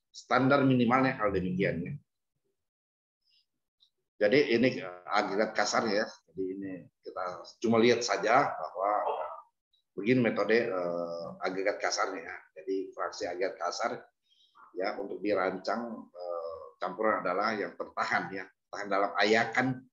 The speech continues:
empat. Nah, kalau ayakan itu, kalau pernah, eh, saya, saya ilustrasikan itu ayakan, ya. Kalau begini yang, ya, yang, eh, dulu dari background dari teknik sipil, ya, atau teknik lah, maksudnya dia semacam apa,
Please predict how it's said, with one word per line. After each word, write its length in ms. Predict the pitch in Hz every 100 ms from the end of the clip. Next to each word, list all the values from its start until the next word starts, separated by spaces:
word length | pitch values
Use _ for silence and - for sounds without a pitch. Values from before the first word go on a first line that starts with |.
| _
empat. 400 | 139 135 104 -
Nah, 420 | - - - - - -
kalau 160 | 113
ayakan 400 | 120 127 127 131
itu, 480 | 110 110 160 185 - _ _ _ _ _ _
kalau 240 | 110 123 123
pernah, 640 | 135 143 135 135 135 127 - -
eh, 160 | 113
saya, 320 | 110 123 123 123
saya 400 | - 117 117 120
ilustrasikan 560 | 123 - 120 135 156
itu 160 | 143 131
ayakan, 400 | 113 107 107 220
ya. 160 | - - _
Kalau 240 | 92 87
begini 320 | 101 101 98 92
yang, 160 | 87 _ _ _ _ _ _ _
ya, 320 | 73 85 85 85
yang, 60 | 82 85 - 78
eh, 320 | 78 80 73 - _ _
dulu 160 | 92 104
dari 240 | 101 92
background 400 | 95 95 95 92
dari 160 | 87 87
teknik 280 | 92 92 -
sipil, 400 | 78 - 120 107
ya, 240 | 113 80
atau 160 | 78 - - - _ _ _ _ _
teknik 240 | 90 127
lah, 320 | 139 117 82 -
maksudnya 320 | - 98 95 95
dia 180 | 127 151 - - _ _ _ -
semacam 560 | 98 107 107 104 110
apa, 100 | -